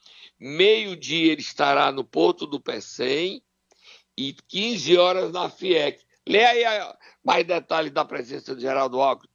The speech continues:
pra gente ir pro outro lado, que vai ser animado. De um lado é o picolé de chuchu, Geraldo Alckmin. Do outro lado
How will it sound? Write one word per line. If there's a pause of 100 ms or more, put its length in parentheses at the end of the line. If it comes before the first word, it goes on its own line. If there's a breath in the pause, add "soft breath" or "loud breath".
pra
gente (320 soft breath)
ir
pro
outro
lado,
que
vai
ser
animado.
De
um
lado (460 soft breath)
é
o (920)
picolé
de
chuchu,
Geraldo
Alckmin.
Do
outro
lado